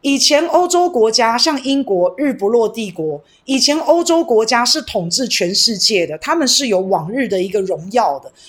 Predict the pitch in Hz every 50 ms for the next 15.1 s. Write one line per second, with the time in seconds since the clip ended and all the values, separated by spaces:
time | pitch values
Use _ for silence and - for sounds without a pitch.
0 | - - - 392 392 320 - 226 269 277 - 254 233 285 311 285 277 - 285 254
1 | - - - 185 196 208 240 254 226 196 190 165 170 190 220 208 190 175 170 160
2 | 156 156 156 - _ _ _ _ _ 247 311 302 262 - 233 196 190 190 165 160
3 | 180 160 185 160 139 - - _ - 196 - - 233 202 175 175 - 160 139 131
4 | 127 123 127 131 135 131 113 - _ _ _ _ _ _ _ _ _ - 226 277
5 | 254 349 320 320 - - 302 294 240 196 208 208 233 254 277 233 277 240 233 233
6 | 208 175 156 - 170 165 180 175 - - - 170 135 120 120 123 139 139 - _
7 | - - _ _ - - - _ - 285 277 277 269 262 - 233 226 220 220 220
8 | 214 214 202 170 170 170 196 175 185 180 180 185 160 185 202 208 202 175 160 165
9 | - 175 170 - - 214 220 214 190 - 139 131 - - 156 147 - - 139 113
10 | - - - _ _ _ _ _ _ _ - 349 381 359 359 - 339 330 294 240
11 | 175 170 - 254 240 - 170 156 147 131 139 151 170 - 214 190 156 135 123 -
12 | - _ _ _ _ _ - 202 214 214 202 269 - - 180 151 - - 294 320
13 | 233 - 208 202 - 190 165 170 233 240 240 - - - 277 220 226 220 190 -
14 | 220 - - - 175 147 151 170 185 170 180 165 - - 180 156 143 143 165 156
15 | 131